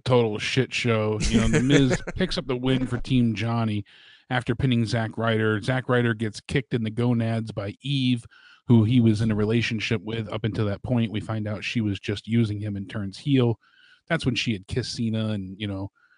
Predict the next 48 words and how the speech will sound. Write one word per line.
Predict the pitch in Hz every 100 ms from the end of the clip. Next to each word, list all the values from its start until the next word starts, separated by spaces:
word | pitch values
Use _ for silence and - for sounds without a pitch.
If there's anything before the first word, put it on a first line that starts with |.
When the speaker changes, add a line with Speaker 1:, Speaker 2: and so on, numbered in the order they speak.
| _ _ _
Speaker 1:
<laughs> | 120 131 - - 156 185 151 139
embraced | 127 117 117 110
the | 113
hate | 113 113
that | 95 95
Speaker 2:
Oh, | 80
Speaker 1:
Cena | 113
and |
all | 107
Speaker 2:
God, | 90 90 92
Speaker 1:
that | 92
Speaker 2:
yeah, | 90
I |
remember | 92 92
that | 87
Speaker 1:
nonsense. | 87 90 101 92
Speaker 2:
all | 90
that |
Speaker 1:
So, | -
Speaker 2:
shit. | - - _ _ _ _ -
Speaker 1:
uh, | 110 107 101 110
this | 139 -
ends, | 139 143 117 110 - - _ _ _ _
you | 120
know, | 110
the | 104
twenty | 107 - 123
match | 117 113 -
losing | 110 123 110 104
streak | - 104 92 - 101
as | 95 85
well, | 98 104 101 87 - _ _ -
dating | 113 107
back | 98 104 87
to | 101
twenty | - 101
eleven. | 95 98 95 85 85
So, | - 92 87 87 -
you | 107
know, | 101
Speaker 2:
Then |
we | 107
get | 107 107
Speaker 1:
it's | 101
Speaker 2:
he, | 107 107 _ _ _ _ _
then | 123
he, | 117 110 104
Speaker 1:
Ugh. | 98 98